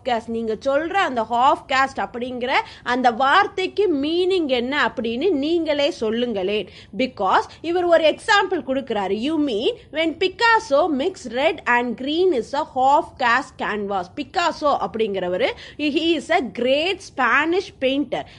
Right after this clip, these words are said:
அவரோட பெயிண்டிங்ஸ்ல வந்து நிறைய red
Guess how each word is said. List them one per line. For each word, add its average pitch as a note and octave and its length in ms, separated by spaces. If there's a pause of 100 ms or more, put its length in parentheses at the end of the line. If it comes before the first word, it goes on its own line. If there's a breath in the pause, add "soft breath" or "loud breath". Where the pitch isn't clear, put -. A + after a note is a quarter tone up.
அவரோட D4 380 (100)
பெயிண்டிங்ஸ்ல F4+ 680
வந்து A3+ 260
நிறைய C#4 480
red C#4+ 360